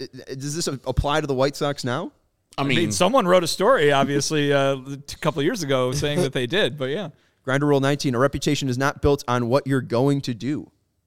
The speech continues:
Speaker 1: that stand, uh, out for the, the twenty twenty-two White Sox?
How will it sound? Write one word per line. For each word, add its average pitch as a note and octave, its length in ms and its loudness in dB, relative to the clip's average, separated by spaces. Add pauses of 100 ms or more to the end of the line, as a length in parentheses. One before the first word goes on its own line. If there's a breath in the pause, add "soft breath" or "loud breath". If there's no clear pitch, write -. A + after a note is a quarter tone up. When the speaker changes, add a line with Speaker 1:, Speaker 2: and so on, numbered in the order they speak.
(120)
Speaker 1:
that G#2+ 160 -10
stand, A#2 320 -4
uh, A2 280 0
out A2 220 -6
for A#2+ 100 -8
the, A2+ 180 -4
the A2+ 100 -8
twenty A#2 220 -8
twenty-two A#2+ 280 -6
White A#2+ 160 -6
Sox? - 360 -14